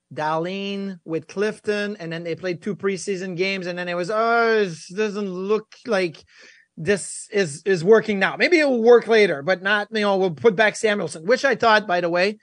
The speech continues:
big positive. Samuelsson had a monster of a game last night. I don't know, and I didn't look in his numbers, but just by the eye test, a monster of a game from Mattias Samuelsson.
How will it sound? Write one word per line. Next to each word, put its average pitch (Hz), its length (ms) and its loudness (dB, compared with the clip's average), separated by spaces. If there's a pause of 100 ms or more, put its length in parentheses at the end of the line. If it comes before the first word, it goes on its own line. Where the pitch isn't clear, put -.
(360)
big 170 220 -4
positive. 170 400 -2
Samuelsson 175 540 -6
had 156 120 -2
a 156 40 -6
monster 170 400 -6
of 160 80 -6
a 156 60 -6
game 156 240 -6
last 143 300 -8
night. 131 320 -12
I 170 120 -4
don't 180 180 -6
know, 180 340 -6
and 156 140 -10
I 156 100 -8
didn't 202 220 -4
look 202 140 -6
in 196 100 -6
his 175 160 -10
numbers, 170 480 -8 (320)
but 170 240 -2
just 170 260 -6
by 180 140 -2
the 165 140 -4
eye 170 140 -4
test, 175 360 -4
a 170 80 -10
monster 165 380 -8
of 165 80 -6
a 165 60 -8
game 165 200 -12
from 160 120 -14
Mattias 156 360 -8
Samuelsson. 156 540 -10